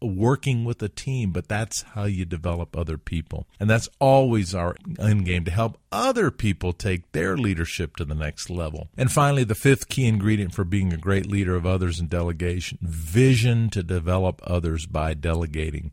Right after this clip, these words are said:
Understand that when you are delegating well, you are actually developing other people, other leaders. Well, let me leave you with this quote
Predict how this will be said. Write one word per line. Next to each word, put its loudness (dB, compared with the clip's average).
Understand 2
that 2
when 0
you 0
are 0
delegating -2
well, 0
you 0
are -2
actually -4
developing -2
other 0
people, -4
other -8
leaders. -10
Well, 4
let 6
me 4
leave 6
you 6
with 2
this 2
quote 2